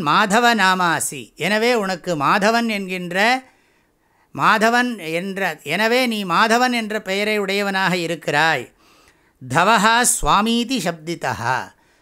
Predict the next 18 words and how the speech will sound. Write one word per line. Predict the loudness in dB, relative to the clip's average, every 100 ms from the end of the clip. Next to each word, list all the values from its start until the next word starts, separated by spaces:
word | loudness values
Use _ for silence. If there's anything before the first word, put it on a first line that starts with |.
| _ -6
தவஹாங்கிற | 0 2 4 2 2 0
சப்தத்துக்கு | -2 -4 -6 -8 -6 -6
என்ன | -4 -4
அர்த்தம்னா | -4 -6 -6 -4
சுவாமி, | -2 0 2 2 2 -4 -8 -12 _ _ _ _ _
தன்னை | -4 -2 -2 0
ஆளுபவன் | 4 4 4 4 2 2 0 -6 -14 -14
அப்படின்னு | -10 -8 -8
அர்த்தம். | -8 -12 -18 _ _ _ _ _ _ _ _ _ _ _ _
ஆக | -2 0 0
தவஹாங்கிற | 0 0 2 2 2 0 -2
பதத்துக்கு, | -2 -2 -2 -4 -2 0 0 -2 _ _ _ _ _ _ _ _ _ _
அஹ், | -6 -4 -2 -2 -4 -6 -6 2
சுவாமிங்கிற | 4 4 0 -2 0
அர்த்தம் | 0 0 -4 -4
இருக்குங்கிறதையும் | -6 -8 -10 -10 -6 -6 -6
சொல்லி | -6 -6
முடிச்சுட்டார். | -8 -12 -20 -20